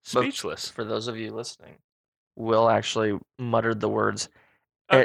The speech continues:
Speaker 1: "Et
Speaker 2: yeah, uh,
Speaker 1: de
Speaker 2: sign
Speaker 1: air
Speaker 2: this. <laughs>
Speaker 1: Bert and
Speaker 2: Um,
Speaker 1: Churchoffer."
Speaker 2: Gershon, yeah,
Speaker 1: In
Speaker 2: yeah,
Speaker 1: a brochure.
Speaker 2: pen, here's my ticket, sign it, please.
Speaker 1: Yes, and that was about it. Moving on to number eighteen. How about,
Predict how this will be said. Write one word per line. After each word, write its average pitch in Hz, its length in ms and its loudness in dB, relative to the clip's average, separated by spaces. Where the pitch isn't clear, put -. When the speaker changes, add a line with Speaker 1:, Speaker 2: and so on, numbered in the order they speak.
Speaker 1:
"Et 254 260 -6
Speaker 2:
yeah, 202 260 6
uh, 214 140 6
Speaker 1:
de 135 100 4
Speaker 2:
sign 170 280 6
Speaker 1:
air 127 180 6
Speaker 2:
this. - 360 2
<laughs> 523 400 0
Speaker 1:
Bert 139 380 4
and 123 320 2
Speaker 2:
Um, 165 220 0
Speaker 1:
Churchoffer." 120 920 0
Speaker 2:
Gershon, 185 600 2
yeah, 208 140 4
Speaker 1:
In - 140 0
Speaker 2:
yeah, 214 60 6
Speaker 1:
a - 100 2
brochure. 104 320 -2
Speaker 2:
pen, 165 480 2
here's 147 340 -2
my 151 140 -2
ticket, - 340 -4
sign 107 280 -2
it, 101 100 -6
please. 104 400 -6
Speaker 1:
Yes, - 260 -10
and 107 140 -12
that 110 80 -6
was 107 140 -8
about 101 240 -4
it. - 100 -12
Moving 190 280 2
on 180 180 6
to 165 40 2
number 147 380 4
eighteen. 131 760 0
How 139 100 0
about, 120 460 4